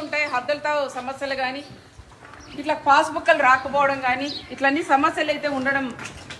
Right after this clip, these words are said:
కరెక్ట్ అని మీరు అన్నట్టు. కానీ ఏదైనా గ్రామాల్లో పెద్ద మనుషులు కూర్చొని మాట్లాడితే కొన్ని సమస్యలు కూడా అక్కడే పరిష్కారం అవుతాయక్క" అని మంత్రి గారు చెప్పిన విషయం కూడా మేము చెప్తున్నాం. చాలా వరకు మనం కూడా నేను గ్రీవెన్స్ నేను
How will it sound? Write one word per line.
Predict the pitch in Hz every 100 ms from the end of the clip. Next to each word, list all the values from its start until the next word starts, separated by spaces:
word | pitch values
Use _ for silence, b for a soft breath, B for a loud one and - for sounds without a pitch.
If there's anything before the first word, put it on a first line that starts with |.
| -
కరెక్ట్ | 254 277 285
అని | 285 262
మీరు | 240
అన్నట్టు. | 240 262 - - - - - - - - - -
కానీ | 311 339
ఏదైనా | 320 359 370 359
గ్రామాల్లో | 240 294 339 370 359 349
పెద్ద | 285 262 320
మనుషులు | 330 359 320
కూర్చొని | 294 294 302 302 285
మాట్లాడితే | 240 254 294 285 285 247 - - - - 294
కొన్ని | 320 320 -
సమస్యలు | 302 359 392 359
కూడా | 370 277
అక్కడే | - 320 311
పరిష్కారం | 262 262 - 294 277
అవుతాయక్క" | 240 277 269 247 262 240
అని | 240 262 233 - - -
మంత్రి | 226 254 262
గారు | 269 262
చెప్పిన | 247 247 240
విషయం | 226 233 233
కూడా | 240
మేము | 220 196
చెప్తున్నాం. | 202 - 220 262 - - - - -
చాలా | 262 311 330
వరకు | 311 302 302
మనం | 269 277 294
కూడా | 311
నేను | 302 262 269 240
గ్రీవెన్స్ | 262 285 285
నేను | 285 269